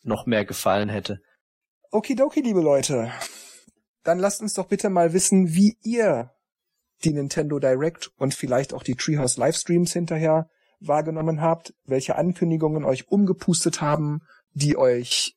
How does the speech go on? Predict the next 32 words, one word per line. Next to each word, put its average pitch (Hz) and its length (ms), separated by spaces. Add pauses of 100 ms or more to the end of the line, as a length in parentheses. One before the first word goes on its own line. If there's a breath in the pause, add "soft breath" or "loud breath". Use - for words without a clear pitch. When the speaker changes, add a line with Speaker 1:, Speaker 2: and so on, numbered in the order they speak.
Speaker 2:
so 147 180
gar 151 220
nicht 180 160
interessiert 151 560
haben. 139 300
Habt 185 240
ihr 165 100
mit 165 160
euren 156 240
Freunden 160 380
gemeinsam 139 500
geguckt? - 600 (400 soft breath)
Wie 165 380
steht 175 240
ihr 165 100
zu - 180
unseren 156 360
Ansichten? 143 580
Könnt 160 240
ihr 147 100
die 147 120
teilen? 139 640
Geht 151 280
ihr 156 60
da 143 120
konform? 135 720
Geht 147 220
ihr 156 60
da 147 140
überhaupt 135 480
nicht 135 120
konform? 131 640